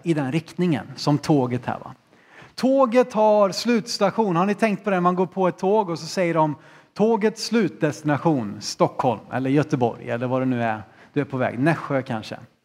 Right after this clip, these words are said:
Tågets slutdestination. Och så börjas en rörelse. Och då vet ni, och det vet S J kanske mest av alla,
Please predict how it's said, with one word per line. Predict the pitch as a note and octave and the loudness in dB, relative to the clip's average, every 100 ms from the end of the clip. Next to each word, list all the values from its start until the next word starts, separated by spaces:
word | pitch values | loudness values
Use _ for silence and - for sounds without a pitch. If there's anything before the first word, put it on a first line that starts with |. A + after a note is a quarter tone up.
| _ _ _ | _ _ _
Tågets | - C4 C4+ A#3+ A#3+ | 4 6 6 4 2
slutdestination. | B3 G#3+ F3 D3 D3+ C3+ D#3 A#2+ B2 | 2 4 2 0 -2 -2 -2 -2 -8
Och | - C4 | -4 -2
så | - | 0
börjas | F#3 C#4+ C#4 E3 D3+ D3+ - - | -2 0 0 0 0 -2 -4 -6
en | E3+ F3 | -2 0
rörelse. | A#3 F#3 D#3+ B3 - C3+ - - _ _ _ _ _ _ _ _ _ | 0 0 0 -2 -4 -8 -10 -16 _ _ _ _ _ _ _ _ _
Och | _ - G3 | _ -4 2
då | B3+ | 4
vet | C4 C4 B3 | 4 2 2
ni, | G3 F#3 E3+ | 0 2 4
och | |
det | F#3+ G#3+ | 4 4
vet | G3 | 2
S | G#3+ G#3+ - D#3+ | 2 0 0 -2
J | F#3+ | 0
kanske | F3+ F3 F3 | 2 0 2
mest | F3 F3+ - | 2 2 2
av | E3+ F3+ | 4 4
alla, | D#3+ C#3+ C3 | 4 2 0